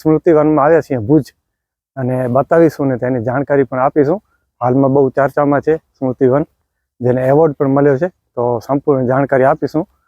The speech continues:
તો બન્યા રહેજો વીડિયોમાં. આપણે ટિકિટ બિકિટ લઈ લીધી છે અને અંદર આપણે પ્રવેશ પણ કરી ચૂક્યા છીએ.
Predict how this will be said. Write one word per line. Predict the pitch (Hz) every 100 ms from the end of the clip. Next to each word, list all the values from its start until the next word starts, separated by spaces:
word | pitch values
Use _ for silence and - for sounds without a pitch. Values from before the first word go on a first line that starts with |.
| _ _ _
તો | 117
બન્યા | 127 143 139
રહેજો | 143 139
વીડિયોમાં. | 135 143 147 160 - _ _ _ _ _ _ _ _
આપણે | 120 120 - 151 156 135 - -
ટિકિટ | 131 147 139
બિકિટ | 147 151 131
લઈ | 165
લીધી | 160 139 156
છે | 180 _ _ _ _ _ _ _ _ _ _
અને | 127 123 123
અંદર | 127 131 135
આપણે | 131 135 -
પ્રવેશ | 139 147 -
પણ | 147 135
કરી | 143 147
ચૂક્યા | 147 135 123
છીએ. | 143